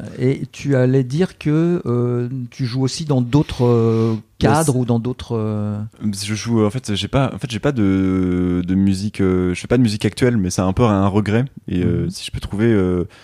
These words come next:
Speaker 2: un, vraiment un groupe dans lequel, euh, je peux m'épanouir là-dedans, je, je, je, je plongerai tête baissée.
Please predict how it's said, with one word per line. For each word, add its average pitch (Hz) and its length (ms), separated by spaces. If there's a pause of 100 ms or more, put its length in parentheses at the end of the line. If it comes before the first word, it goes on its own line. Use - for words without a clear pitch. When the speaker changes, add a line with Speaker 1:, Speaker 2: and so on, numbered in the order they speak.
(260)
Speaker 2:
un, 85 140
vraiment 98 260
un 95 60
groupe 110 200
dans 95 120
lequel, 98 240
euh, 87 420
je 87 120
peux 95 100
m'épanouir 95 400
là-dedans, 92 260
je, 98 140
je, 85 340
je, 90 180 (360)
je - 140
plongerai 98 380
tête 98 180
baissée. 95 280